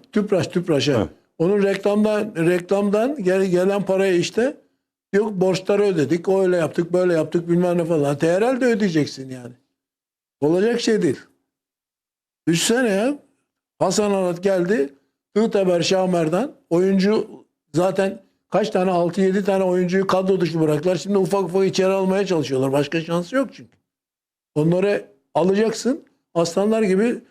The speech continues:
Speaker 1: motive edeceksin. Sahada koşturacaksın abi.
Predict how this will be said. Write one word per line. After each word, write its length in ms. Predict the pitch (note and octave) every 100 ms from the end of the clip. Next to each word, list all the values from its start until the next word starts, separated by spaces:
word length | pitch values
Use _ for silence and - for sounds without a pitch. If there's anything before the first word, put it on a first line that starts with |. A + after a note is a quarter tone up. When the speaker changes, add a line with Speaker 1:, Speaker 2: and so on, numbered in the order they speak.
| _ _
Speaker 1:
motive 360 | D3+ F#3+ A3 B3
edeceksin. 460 | A#3+ G#3+ E3+ - B3
Sahada 400 | A#3 G#3 G3 G#3
koşturacaksın 720 | A3+ G#3+ A#3+ A#3+ C4+ - G3
abi. 280 | G3+ A3+